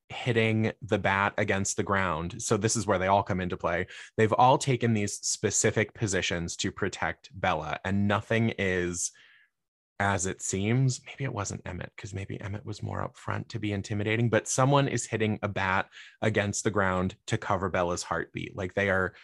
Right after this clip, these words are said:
consistently tapping against the ground. So that's the sound that picks up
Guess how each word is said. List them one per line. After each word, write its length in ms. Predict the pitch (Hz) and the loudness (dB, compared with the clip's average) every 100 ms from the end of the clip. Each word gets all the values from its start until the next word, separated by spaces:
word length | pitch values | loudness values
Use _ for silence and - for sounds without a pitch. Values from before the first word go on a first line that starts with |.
| - _ _ _ | -20 _ _ _
consistently 800 | - 117 - 123 117 131 110 110 | 0 2 4 2 2 2 2 0
tapping 480 | 101 - 95 92 107 | -2 -2 -2 0 0
against 300 | 104 104 104 | 2 0 0
the 80 | 110 | 0
ground. 280 | 95 90 90 | 0 0 0
So 100 | 90 | -2
that's 300 | 87 87 - | -2 -4 -4
the 80 | 98 | -2
sound 280 | 92 95 | 0 0
that 140 | 90 - | -2 -4
picks 240 | 95 - | -6 -2
up 160 | 90 | -2